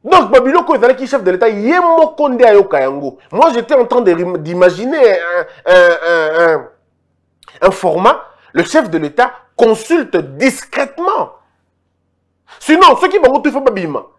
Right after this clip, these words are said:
bah, oh, abimi, ça, une déclaration. Le chef de l'État aurait pu demander à Batouana, passe à la mémo. Passe à la mémo, comme ça tout le monde va lire. Parce que lorsque vous rencontrez monsieur Moussengo, Abimi alobi, non, le président m'a appelé pour la boye, boye, boye, boye, boye. Le peuple sait.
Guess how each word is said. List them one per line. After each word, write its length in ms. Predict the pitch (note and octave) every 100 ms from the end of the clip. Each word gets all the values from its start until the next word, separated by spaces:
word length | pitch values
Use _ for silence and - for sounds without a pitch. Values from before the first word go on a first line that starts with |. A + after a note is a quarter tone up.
| _
bah, 100 | F3 F#3+
oh, 60 | A#3
abimi, 380 | A3 F#3+ G#3 F3+ -
ça, 140 | A3+
une 80 | A3+
déclaration. 560 | F#3 F3+ D#3 D#3+ D3+ A#2 - _ -
Le 120 | A3+
chef 180 | - A#3+
de 100 | F3+
l'État 200 | F#3 G3+
aurait 160 | G3+
pu 120 | B3+ A3
demander 300 | E3 F3 G3+
à 40 |
Batouana, 340 | D3 - A3
passe 160 | G#3 B3
à 40 | G#3
la 100 | C#3+
mémo. 420 | C#3+ A#3 C4+ - _ _ _ _ _ _ -
Passe 120 | A#3
à 120 | A#3
la 120 | E3
mémo, 260 | D3+ F3 G3+
comme 140 | F#3+
ça 80 | G#3
tout 120 | A3
le 60 | C#4+
monde 160 | B3 F#3
va 120 | G3+
lire. 320 | D#4+ C#4 D3
Parce 120 | G3
que 80 | D#4 D4 - -
lorsque 220 | E4+ E4+
vous 180 | F#3 F3+
rencontrez 400 | F3+ F3+ G#3+ G3+
monsieur 240 | E3 F3+
Moussengo, 500 | D3 C3+ D3+ B2 G#2 _ -
Abimi 380 | F3+ G#3 A#3+ B3+
alobi, 240 | F#3+ A3
non, 140 | B3+ A3+
le 80 |
président 260 | F3+ F3 A3
m'a 100 | G#3+
appelé 340 | F3+ E3 G3
pour 140 | A3+ G#3+
la 80 | D#3
boye, 220 | D3+ D3
boye, 200 | C#3+ C#3+
boye, 220 | C3+ C3
boye, 160 | B2 A#2+
boye. 180 | A2+
Le 80 | B2
peuple 260 | F#3+ F#3+ C3
sait. 340 | - B3 -